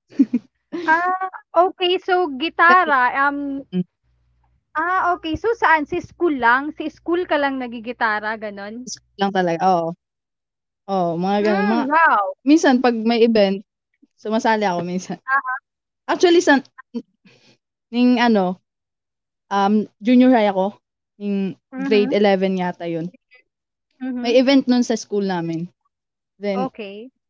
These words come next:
Speaker 1: di ko akalain na mag-, na mag-audition ako nun. Kasi audition yun kasi
Speaker 2: Wow.
Speaker 1: para sa, ano, mga, kumbaga, sa mga teatro yata yun. May mga,
Speaker 2: Wow.
Speaker 1: may mga pagsayaw, mga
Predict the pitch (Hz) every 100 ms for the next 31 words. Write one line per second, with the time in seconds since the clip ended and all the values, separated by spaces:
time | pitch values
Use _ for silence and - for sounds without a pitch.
0 | _ _ _ _ _ _ _ _ 240 254
1 | 277 262 277 254 240 233 220 - - -
2 | - 220 220 214 202 196 190 190 - 226
3 | 226 233 247 214 185 196 196 196 196 _
4 | - 247 240 233 254 262 240 233 220 403
5 | 539 302 233 - - 185 - _ _ _
6 | - - 208 190 190 - _ _ _ 220
7 | 226 202 190 180 180 - _ _ _ _
8 | _ _ _ _ 208 214 214 214 - _
9 | _ _ - 202 202 202 226 202 208 202
10 | 190 180 175 170 175 175 _ _ _ 196
11 | 196 190 185 180 _ - 285 311 277 196
12 | 190 185 196 - 185 180 175 170 170